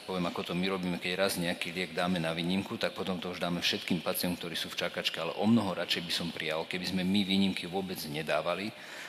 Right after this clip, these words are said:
a nech tie výnimky dáva buď ministerstvo, alebo vytvorí sa tlak na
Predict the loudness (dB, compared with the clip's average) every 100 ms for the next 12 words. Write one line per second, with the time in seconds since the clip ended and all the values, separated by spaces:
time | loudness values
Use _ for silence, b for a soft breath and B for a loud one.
0 | B -2 -2 -2 0 2 2 0 -2 -2
1 | -2 -6 -2 0 2 2 0 -2 -2 -2
2 | -4 -6 B B B B B 2 2 2
3 | -2 -4 -2 0 2 2 0 2 2 2
4 | -2 -6 0 2